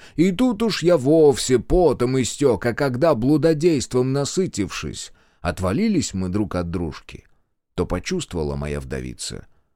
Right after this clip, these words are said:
как обымает ее нечто теплое и душное. Она и так, и сяк, а чувство не проходит, поведала мне об этом. Я же мыслю, вот так номер.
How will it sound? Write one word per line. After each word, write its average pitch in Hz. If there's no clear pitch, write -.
как -
обымает 101
ее 90
нечто 92
теплое 101
и 98
душное. 87
Она 135
и 160
так, 190
и 160
сяк, 185
а 123
чувство 139
не 90
проходит, 127
поведала 156
мне 135
об 107
этом. 67
Я 117
же 113
мыслю, 117
вот 156
так 220
номер. 175